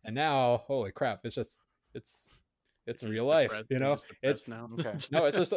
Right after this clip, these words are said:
Speaker 1: it's just a really dark comedy now. I mean, I remember in high school, I thought, "Oh, this is pretty funny," but now it's like, "Man, this is a dark comedy." <laughs>
Speaker 2: Yeah.
Speaker 3: <laughs> This is happening to me every day.
Speaker 2: <laughs> This is pretty bleak. <laughs>
Speaker 1: Yeah.
Speaker 3: All right. Um, with that in mind, uh, Stu,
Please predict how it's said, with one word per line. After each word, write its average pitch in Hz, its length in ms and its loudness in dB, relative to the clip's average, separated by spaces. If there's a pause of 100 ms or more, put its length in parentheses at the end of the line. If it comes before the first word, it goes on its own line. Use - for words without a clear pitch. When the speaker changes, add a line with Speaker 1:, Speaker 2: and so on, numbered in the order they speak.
Speaker 1:
it's 170 120 0
just 196 160 2
a 170 100 6
really 143 300 4
dark 135 320 0
comedy 156 420 0
now. 104 240 -6
I 120 80 -6
mean, 135 200 -2
I 135 60 0
remember 156 280 0
in 131 80 0
high 151 120 2
school, 143 180 4
I 127 40 0
thought, 139 200 2
"Oh, 165 180 2
this 170 140 0
is 175 60 0
pretty - 240 2
funny," 185 280 2
but 123 160 -2
now 170 180 2
it's 147 140 0
like, 131 220 2
"Man, 156 220 0
this 185 160 0
is 151 60 0
a 127 80 0
dark 127 260 0
comedy." 147 480 0 (160)
<laughs> 160 240 -10
Speaker 2:
Yeah. 120 220 -2 (160)
Speaker 3:
<laughs> - 160 -20
This 208 160 0
is 214 160 0
happening 196 340 2
to 196 100 2
me 190 220 2
every 202 320 4
day. 247 520 2
Speaker 2:
<laughs> - 60 -8
This - 140 -2
is 320 140 2
pretty 120 240 4
bleak. 160 680 -2 (160)
<laughs> - 140 -14
Speaker 1:
Yeah. 226 140 4
Speaker 3:
All 123 240 10
right. 107 160 -2 (720)
Um, 131 240 -2
with 139 140 -6
that 175 140 4
in 156 80 2
mind, 143 380 -2
uh, 117 140 -2
Stu, 131 520 -6